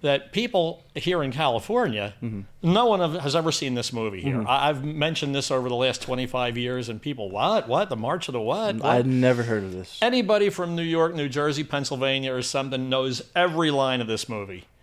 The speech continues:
Speaker 2: Really?
Speaker 1: It's, it's
Speaker 2: You
Speaker 1: be-
Speaker 2: still, you think people younger than you, 'cause you came out, this came out in what?
Speaker 1: Nineteen thirty-four.
Speaker 2: Nineteen thirty-four.
Speaker 1: Right.
Speaker 2: So you were probably, what, like, forty by that time? Or
Speaker 1: Right.
Speaker 2: <laughs>
Speaker 1: E-, exactly.
Speaker 2: No, but
Speaker 1: Exactly.
Speaker 2: you think, really, really though, you think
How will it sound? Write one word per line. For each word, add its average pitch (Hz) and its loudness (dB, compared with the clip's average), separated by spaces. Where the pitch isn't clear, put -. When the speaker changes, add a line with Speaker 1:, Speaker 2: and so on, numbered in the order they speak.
Speaker 2:
Really? 123 4
Speaker 1:
It's, 104 -2
it's - 0
Speaker 2:
You 156 6
Speaker 1:
be- 156 6
Speaker 2:
still, 180 4
you 165 6
think 165 2
people 156 4
younger 151 4
than 143 6
you, 127 4
'cause 127 -2
you 160 4
came 156 2
out, 131 2
this 147 2
came 165 2
out 151 6
in 139 2
what? 117 4
Speaker 1:
Nineteen 175 0
thirty-four. 170 2
Speaker 2:
Nineteen 131 2
thirty-four. 131 4
Speaker 1:
Right. 117 0
Speaker 2:
So - -6
you 131 2
were 131 4
probably, 120 2
what, 113 0
like, 104 -2
forty 120 0
by 127 2
that 127 2
time? 135 0
Or 117 4
Speaker 1:
Right. 110 2
Speaker 2:
<laughs> - -8
Speaker 1:
E-, 131 -2
exactly. 147 4
Speaker 2:
No, - -
but 208 -4
Speaker 1:
Exactly. 160 4
Speaker 2:
you 196 4
think, 185 2
really, 180 6
really 151 6
though, 120 8
you 120 6
think 139 2